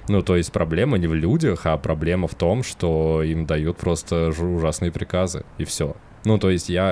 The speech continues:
а, отлично могу понять вот этих надзирателей. И, ну, типа, вот даже ты щас привел их цитату из интервью, которое выслал-, было после эксперимента. И, ну, это окей.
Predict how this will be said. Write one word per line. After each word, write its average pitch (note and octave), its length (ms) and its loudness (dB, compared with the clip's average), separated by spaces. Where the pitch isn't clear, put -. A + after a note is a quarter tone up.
а, E2 140 -2
отлично G2+ 380 -4
могу F2+ 200 0
понять E2+ 460 -2
вот D#2+ 160 -2
этих - 200 -6
надзирателей. E2+ 720 -2
И, D#2+ 600 0
ну, E2+ 300 0
типа, - 320 -6
вот D2 220 -6
даже D2+ 260 -4
ты D2 140 -8
щас D2+ 180 -6
привел D2+ 420 -2
их - 100 -10
цитату E2 560 -2
из D2+ 200 -4
интервью, D2+ 580 -4
которое D2 340 -6
выслал-, D2+ 340 -6
было D2 180 -2
после D2+ 280 -6
эксперимента. D#2 800 -4
И, D#2+ 340 -2
ну, E2 160 2
это D#2+ 240 0
окей. E2 340 -4